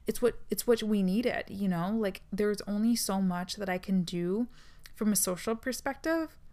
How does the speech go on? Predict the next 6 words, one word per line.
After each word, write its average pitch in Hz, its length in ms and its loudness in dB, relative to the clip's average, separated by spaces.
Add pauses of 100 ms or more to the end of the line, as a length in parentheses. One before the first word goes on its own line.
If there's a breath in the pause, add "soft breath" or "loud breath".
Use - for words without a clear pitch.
(120)
until, 196 680 2 (560 soft breath)
you 220 100 6
know, 185 320 0
a, 190 140 -4 (260)
you 208 140 0
have 185 580 0